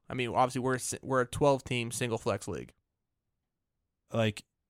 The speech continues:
Speaker 2: <sighs> if it came down to it, and y-, if I had to choose Brandon Ayuk or Van Jefferson or O B J, I probably would have went Van Jefferson.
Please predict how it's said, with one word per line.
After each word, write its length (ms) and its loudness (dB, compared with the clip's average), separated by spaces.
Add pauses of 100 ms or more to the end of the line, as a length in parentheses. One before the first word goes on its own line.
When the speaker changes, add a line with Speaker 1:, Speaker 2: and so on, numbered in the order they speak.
(260)
Speaker 2:
<sighs> 640 -14
if 120 -6
it 80 6
came 220 6
down 300 4
to 120 8
it, 160 8
and 200 2
y-, 200 -10 (220)
if 140 -6
I 80 2
had 80 0
to 80 -6
choose 260 0
Brandon 340 0
Ayuk 440 2
or 180 -2
Van 380 -2
Jefferson 500 -2
or 160 0
O 80 2
B 140 0
J, 340 2 (1800)
I 840 4
probably 580 6
would 240 4
have 180 2
went 640 -2 (1300)
Van 280 0
Jefferson. 440 -6